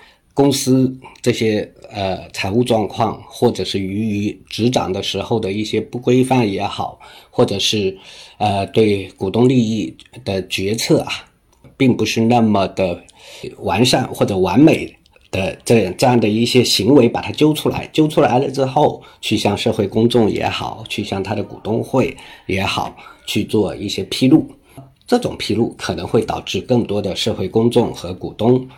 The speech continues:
站在李国庆这一边，那么有利于他的根本目的的一个达成。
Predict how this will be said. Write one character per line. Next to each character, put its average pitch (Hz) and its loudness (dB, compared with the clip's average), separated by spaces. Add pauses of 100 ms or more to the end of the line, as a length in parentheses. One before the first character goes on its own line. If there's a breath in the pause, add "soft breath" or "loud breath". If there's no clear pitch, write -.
(160 loud breath)
站 101 0
在 98 -2
李 92 -8
国 87 -8
庆 139 -2
这 127 0
一 80 -2
边， - -8 (760)
那 98 -4
么 87 -6
有 87 -4
利 101 -2
于 90 -4
他 90 -6
的 90 -6
根 - -4
本 85 -6
目 92 -6
的 87 -6
的 80 -6
一 - -10
个 - -10
达 - -10
成。 - -12